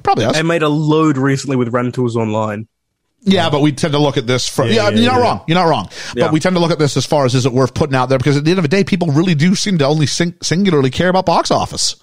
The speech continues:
Speaker 3: What about Top Gun? Do
Speaker 2: Yeah.
Speaker 3: you think Top Gun's gonna do a big box?
Speaker 1: Legacy sequels,
Speaker 2: Eh.
Speaker 1: hard to, <sighs> there's so much time has gone between them.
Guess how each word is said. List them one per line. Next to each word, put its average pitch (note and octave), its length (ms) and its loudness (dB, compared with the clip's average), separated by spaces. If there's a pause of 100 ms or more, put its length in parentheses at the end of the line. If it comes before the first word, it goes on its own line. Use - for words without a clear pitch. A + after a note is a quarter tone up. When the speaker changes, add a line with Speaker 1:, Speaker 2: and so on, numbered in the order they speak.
(160)
Speaker 3:
What F3 80 -4
about B3 200 0
Top F3 240 -6
Gun? A2+ 120 -2
Do D#3 60 2
Speaker 2:
Yeah. D#3+ 100 2
Speaker 3:
you E3 40 0
think F3 160 -4
Top G3+ 220 -6
Gun's G#2+ 180 -2
gonna G2 240 -4 (520)
do A2+ 100 0
a G#2 100 0
big F2 80 -6
box? A2 160 -4
Speaker 1:
Legacy D3+ 460 0
sequels, E3 480 0
Speaker 2:
Eh. C#3 80 -2
Speaker 1:
hard C3+ 360 0
to, C3+ 140 -2
<sighs> - 1200 -10
there's D#3+ 160 0
so E3 180 0
much F3 180 -2
time C#3 200 0
has D3+ 100 -4
gone C3+ 180 2
between A#2 340 0
them. G3 240 2